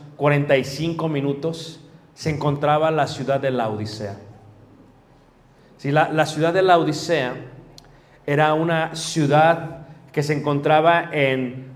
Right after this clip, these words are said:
medio de los caminos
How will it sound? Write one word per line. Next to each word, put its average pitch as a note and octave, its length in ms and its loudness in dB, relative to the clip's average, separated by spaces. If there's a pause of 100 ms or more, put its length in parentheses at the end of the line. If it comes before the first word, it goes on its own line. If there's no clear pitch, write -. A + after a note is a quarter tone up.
medio F#3+ 880 0
de D#3 160 2
los C#3 260 -2
caminos D#3+ 1120 -6